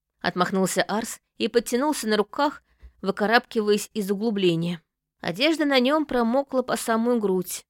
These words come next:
Бергамот легко высушил её, но нам всем требовался отдых. Ноги едва держали, а желание просто сесть затмевало любые другие. «Полчаса на отдых»,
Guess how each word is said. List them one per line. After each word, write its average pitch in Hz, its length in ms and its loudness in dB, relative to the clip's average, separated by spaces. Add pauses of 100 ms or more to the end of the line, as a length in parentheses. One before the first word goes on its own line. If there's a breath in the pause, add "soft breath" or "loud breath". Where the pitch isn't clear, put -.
(180)
Бергамот 175 580 0
легко 170 380 0
высушил 185 520 0
её, 165 260 0 (480)
но 202 140 0
нам 226 240 2
всем 247 440 -2
требовался 220 640 0
отдых. 170 540 -2 (300)
Ноги 226 320 0
едва 185 240 2
держали, 208 540 2 (200 soft breath)
а 190 120 0
желание 220 440 4
просто 247 440 -4
сесть - 540 -4 (200)
затмевало 208 680 0
любые 214 360 2
другие. 175 500 -2 (580)
«Полчаса 220 560 2
на 190 200 2
отдых», 170 420 -4